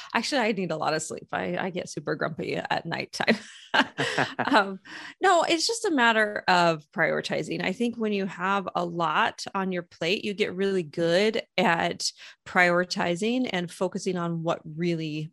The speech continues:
Speaker 1: matters, um, instead of kind of, you know, I think we all have time wasters in our, in our lives, that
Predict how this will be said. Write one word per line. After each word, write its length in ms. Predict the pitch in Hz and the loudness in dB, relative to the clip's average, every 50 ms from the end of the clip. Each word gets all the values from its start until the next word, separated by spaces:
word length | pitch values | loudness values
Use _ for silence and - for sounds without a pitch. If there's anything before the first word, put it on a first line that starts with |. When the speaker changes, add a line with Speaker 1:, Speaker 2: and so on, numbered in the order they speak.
| _ - | _ -6
Speaker 1:
matters, 640 | 170 160 156 147 - - - - - - - - - - - - - - - | -2 2 2 2 2 2 0 -4 -6 -6 -6 -6 -8 -10 -16 -18 -18 -8 -2
um, 300 | - 180 170 165 160 156 | 2 2 2 2 2 0
instead 420 | - 170 165 - - - 175 165 | 0 -2 -2 -2 0 0 2 2
of 260 | 165 160 160 151 - - | 2 0 -2 -4 -8 -8
kind 220 | - 180 170 165 | -4 -4 -2 -2
of, 220 | 160 156 147 147 - - - _ _ _ | -2 -4 -4 -6 -12 -20 -20 _ _ _
you 260 | 175 185 - - 180 180 | -6 -6 -6 -4 -4 -2
know, 100 | 175 185 | -2 -2
I 80 | 220 | -2
think 200 | 233 - 294 262 | -4 -4 -4 -2
we 120 | 214 175 - | 0 2 2
all 280 | 160 165 170 175 170 175 | 4 4 4 4 2 0
have 360 | 160 165 147 156 156 151 - - 165 - | 0 0 0 0 0 -2 -8 -14 -14 -12
time 380 | - - 175 170 175 170 160 | -8 -2 0 0 0 0 -2
wasters 500 | 156 156 156 - - - 165 160 160 - | -2 -4 -4 -6 -6 -4 -4 -4 -4 -4
in 80 | 165 156 | -6 -6
our, 300 | 156 156 156 165 160 - | -4 -4 -4 -4 -6 -6
in 160 | - 170 160 | -6 -6 -4
our 160 | 160 147 156 156 | -4 -4 -4 -4
lives, 380 | 147 147 - 156 165 156 - - | -4 -2 -2 -2 -2 -2 -4 -2
that 280 | 160 147 156 - - | -2 -2 -2 -2 -6